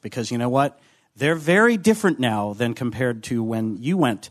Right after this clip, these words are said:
to public school, potentially. And so, look, I'm not a homeschool only type of guy. Uh, I'm, I, you know, I'm, I, there's a place for private schools, and certainly there can even be a place, if you're careful,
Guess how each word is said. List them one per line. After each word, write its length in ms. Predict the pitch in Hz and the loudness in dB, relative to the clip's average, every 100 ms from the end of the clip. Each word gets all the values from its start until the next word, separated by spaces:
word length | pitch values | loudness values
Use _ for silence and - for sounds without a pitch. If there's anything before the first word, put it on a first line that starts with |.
| _ _ _ | _ _ _
to 100 | - | -6
public 320 | 120 120 110 - | -2 -4 -4 -6
school, 240 | - 92 | -6 -6
potentially. 720 | 85 95 - 76 69 - _ _ _ | -8 -12 -14 -16 -18 -20 _ _ _
And 160 | 104 101 | -12 -6
so, 320 | 123 117 110 - _ _ | -2 -2 -4 -12 _ _
look, 180 | 131 - | -8 -4
I'm 180 | - 127 | -2 0
not 220 | 135 147 | 2 4
a 100 | 160 | 2
homeschool 500 | 143 156 156 - 165 | 2 0 0 0 2
only 340 | 156 160 160 156 | 2 2 2 0
type 240 | 151 143 | -2 -4
of 80 | 151 | -2
guy. 440 | 139 127 127 127 - - - | 0 0 0 -4 -10 -20 -12
Uh, 100 | 113 | -10
I'm, 240 | 98 104 104 | -8 -10 -10
I, 60 | 117 | -10
you 120 | 127 | -8
know, 120 | 113 | -6
I'm, 140 | 107 - | -8 -10
I, 100 | 107 | -12
there's 280 | 113 107 | -10 -10
a 40 | 110 | -12
place 320 | - 131 120 | -4 -4 -4
for 200 | - 107 | -6 -8
private 400 | - 131 139 139 | -2 0 0 -2
schools, 380 | - 143 147 139 | -2 0 0 -2
and 120 | 143 | -4
certainly 320 | - 170 175 | -4 -2 -2
there 140 | 170 165 | -2 -2
can 140 | 165 | 0
even 160 | 170 175 | 0 0
be 100 | 170 | -2
a 60 | |
place, 420 | 160 170 156 - - - - | -2 -2 -2 -4 -8 -16 -12
if 100 | 139 | -4
you're 120 | 160 | -2
careful, 500 | 160 190 190 110 107 | 0 0 0 -4 -6